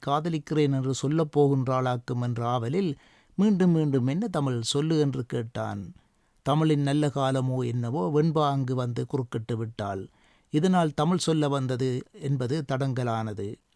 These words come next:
ஒரு விஷயத்தில் ஏதாவது சொல்ல வேண்டியிருக்கையில் ஒரு தடங்கல் வந்தால், அது நன்மைக்கே என்று அந்த தலையங்கத்தினை விட்டுவிட வேண்டும்.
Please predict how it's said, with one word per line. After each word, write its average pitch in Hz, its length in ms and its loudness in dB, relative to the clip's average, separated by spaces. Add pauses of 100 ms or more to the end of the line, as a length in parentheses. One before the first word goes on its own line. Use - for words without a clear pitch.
ஒரு 165 180 4
விஷயத்தில் 143 580 2
ஏதாவது 175 420 2
சொல்ல 143 300 2
வேண்டியிருக்கையில் 131 880 0
ஒரு 143 220 0
தடங்கல் 147 400 0
வந்தால், 127 460 -2
அது 143 200 0
நன்மைக்கே 151 560 0
என்று 131 300 -2
அந்த 127 260 -2 (100)
தலையங்கத்தினை 139 800 0
விட்டுவிட 117 420 -4
வேண்டும். 98 500 -6